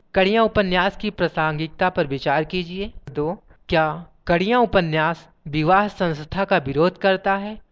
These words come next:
यदि हाँ, तो कैसे और अगर नहीं, तो क्यों? तीन, दाम्पत्य संबंधों के बिखराव के लिए प्रमिला ही उत्तरदायी है,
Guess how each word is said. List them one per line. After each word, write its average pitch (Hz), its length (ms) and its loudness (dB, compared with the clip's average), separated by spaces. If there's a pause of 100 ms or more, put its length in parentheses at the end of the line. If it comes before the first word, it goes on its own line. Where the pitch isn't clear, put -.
(240)
यदि 147 240 -2
हाँ, 160 440 -4 (360)
तो 170 60 0
कैसे 165 540 0 (260)
और 156 120 2
अगर 143 200 0
नहीं, 147 360 -6 (200)
तो 165 60 -2
क्यों? 123 300 -6 (280)
तीन, 196 300 0 (200)
दाम्पत्य 208 640 2
संबंधों 196 560 0
के 208 140 0
बिखराव 170 480 2
के 196 160 -2
लिए 185 140 0
प्रमिला 160 400 0
ही 180 120 -2
उत्तरदायी 202 680 0
है, 233 160 -10